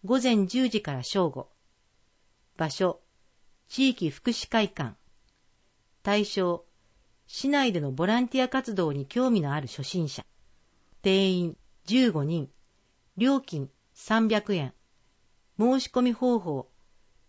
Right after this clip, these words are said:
十月二十八日水曜日までに電話で申し込み。協力、エヌピーオー法人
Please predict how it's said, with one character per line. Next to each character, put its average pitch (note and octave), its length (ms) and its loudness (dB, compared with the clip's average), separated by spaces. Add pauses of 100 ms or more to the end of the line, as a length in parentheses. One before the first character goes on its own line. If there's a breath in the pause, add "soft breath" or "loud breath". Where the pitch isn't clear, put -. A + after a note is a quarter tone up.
(140)
十 B3 260 0
月 B3+ 260 -2
二 C4 200 2
十 B3 200 2
八 D#3+ 280 -6
日 F3 240 -4
水 G#3+ 280 -2
曜 A3+ 180 2
日 F#3 80 -2
ま D#3+ 140 -2
で D3+ 100 -6
に C3+ 180 -8 (360)
電 F#3 260 2
話 G3 120 0
で F3+ 80 -2
申 E3 240 -2
し - 120 -12
込 D3+ 120 -6
み。 D3 180 -8 (800)
協 G#3 240 4
力、 F#3+ 460 -2 (640)
エ F3+ 120 0
ヌ B3 140 2
ピ B3+ 320 0
ー B3 40 4
オ A#3+ 100 4
ー - 20 -4
法 A#3+ 240 2
人 D3 300 -6